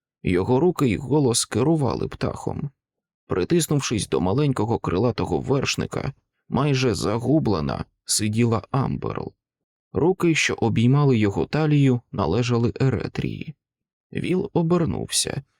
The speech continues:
і зустрівся поглядом з темними очима роверки. Без жодних слів можна було сказати, що дівчина вражена. Внизу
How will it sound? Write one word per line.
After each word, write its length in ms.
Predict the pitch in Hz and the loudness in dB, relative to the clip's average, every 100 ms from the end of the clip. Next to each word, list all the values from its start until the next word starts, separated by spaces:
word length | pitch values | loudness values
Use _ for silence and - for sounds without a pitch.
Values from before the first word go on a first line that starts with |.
| _ | _
і 220 | - 107 104 | -2 0 0
зустрівся 580 | 110 - 135 139 - | -2 -2 0 0 -2
поглядом 580 | 90 139 131 123 117 104 | -2 -2 2 0 2 0
з 100 | - | 0
темними 480 | - 143 131 120 - | 0 2 4 4 2
очима 520 | 71 - - 120 113 | -2 -2 0 2 2
роверки. 680 | 113 123 69 - - 135 - - _ _ _ _ _ | 2 -2 -2 -6 -8 -10 -12 -14 _ _ _ _ _
Без 380 | 117 107 101 - | 0 2 2 0
жодних 500 | - 175 147 151 - | 0 0 2 0 0
слів 460 | - - 65 - - | -4 -2 -4 -4 -12
можна 540 | - 57 95 113 110 | -10 -4 -2 0 -2
було 300 | 90 87 104 | 0 0 2
сказати, 640 | 95 - 76 117 131 113 107 - _ | 2 0 -2 -2 0 0 0 -4 _
що 260 | - - | -4 -4
дівчина 640 | 67 120 123 - 110 104 101 - | -2 -2 -2 -2 0 2 0 -4
вражена. 800 | 104 110 - - - - - - _ _ _ _ _ - | -6 -4 -2 -4 -4 -6 -6 -10 _ _ _ _ _ -8
Внизу 720 | - 98 107 127 147 160 131 | -4 -2 0 0 2 2 2